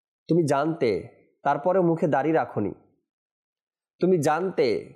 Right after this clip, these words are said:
তারপরও পাঁচ ওয়াক্ত নামাজ জামাতে আদায় করনি, তুমি সব কিছু জানতে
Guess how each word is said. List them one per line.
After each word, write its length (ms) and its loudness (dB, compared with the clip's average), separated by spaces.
তারপরও 420 0
পাঁচ 240 -2
ওয়াক্ত 160 -4
নামাজ 260 2
জামাতে 380 0
আদায় 260 0
করনি, 360 0
তুমি 120 2
সব 220 -4
কিছু 180 2
জানতে 480 0